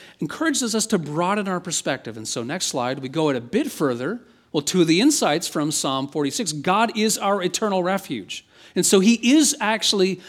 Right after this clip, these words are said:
a refuge. He is actually a fortress, and he po-, provides strength when we need it. And so if we're just focused on fear, uncertainty, and dread,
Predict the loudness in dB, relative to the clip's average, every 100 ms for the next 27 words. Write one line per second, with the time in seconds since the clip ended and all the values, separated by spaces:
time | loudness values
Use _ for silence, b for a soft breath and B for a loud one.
0 | B -2 2 2 0 -2 -4 0 -2 2
1 | 2 2 2 -2 -2 -2 0 -2 0 -2
2 | -2 -4 -4 -2 2 2 0 0 -2 -2
3 | -4 -2 0 -2 0 -2 -4 -12 B B
4 | -2 0 2 2 4 2 2 -8 -20 _
5 | _ _ _ _ _ _ B B 0 2
6 | 4 4 4 2 2 0 2 2 2 0
7 | 0 2 2 0 -2 -2 -2 0 0 -2
8 | 0 0 -2